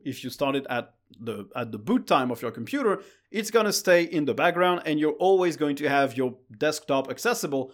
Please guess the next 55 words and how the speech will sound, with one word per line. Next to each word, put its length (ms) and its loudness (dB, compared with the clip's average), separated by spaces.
from 220 -2
K 180 2
D 80 2
E 40 2
Connect 400 0
on 140 -6
your 100 -8
phone. 300 0
And 140 0
if 120 -6
you 60 2
reopen 400 4
the 140 -2
app, 180 0
you'll 120 0
get 180 0
its 180 -10
window. 400 0
They 80 2
will 160 2
probably 420 4
add 160 2
a 40 -4
tray 300 0
icon 460 -2
in 180 -8
the 80 -8
future. 480 -4
It 200 0
looks 240 0
good. 400 8
It's 160 -4
still 160 2
in 80 0
alpha, 640 2
but 180 2
it's 120 -8
still 180 2
available 380 2
from 160 -2
FlatHub 480 2
right 340 2
now. 220 0
So 160 -2
if 180 -2
you 60 -2
want 360 0
to 80 -4
use 200 -4
K 180 0
D 80 0
E 60 -2
Connect, 380 -2
but 220 -6
you, 220 0